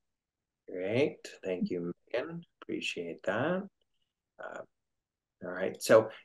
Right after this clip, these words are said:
yeah, keep them, keep them coming if you have things. But this would then help us to see in that third phase, the sales framework. Uh, when we think about the sales framework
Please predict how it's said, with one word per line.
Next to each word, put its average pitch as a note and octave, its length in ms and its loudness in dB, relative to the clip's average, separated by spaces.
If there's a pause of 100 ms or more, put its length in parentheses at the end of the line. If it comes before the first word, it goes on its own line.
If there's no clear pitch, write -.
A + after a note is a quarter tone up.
(100)
yeah, - 200 6 (160)
keep D#3 200 8
them, E3+ 200 6 (160)
keep E3+ 180 6
them G3 160 8
coming E3+ 320 4
if E3+ 100 0
you E3 140 6
have A#2 300 6
things. G2+ 320 4 (340)
But - 380 10 (200)
this G#3+ 420 10
would G#3+ 200 8
then C3+ 440 10 (260)
help C3 300 6
us C3 260 4
to G#2+ 120 4
see G#2 720 2 (380)
in A2+ 200 2
that G2 340 4 (100)
third B2+ 400 4 (160)
phase, A1 680 2 (920)
the - 100 6
sales C3+ 680 6
framework. - 800 -2 (560)
Uh, G#1 180 0 (360)
when E3+ 240 8
we G#3 120 12
think C#3 280 6
about G2 420 6
the F#2 100 2
sales G#2+ 720 2
framework F#2+ 480 -2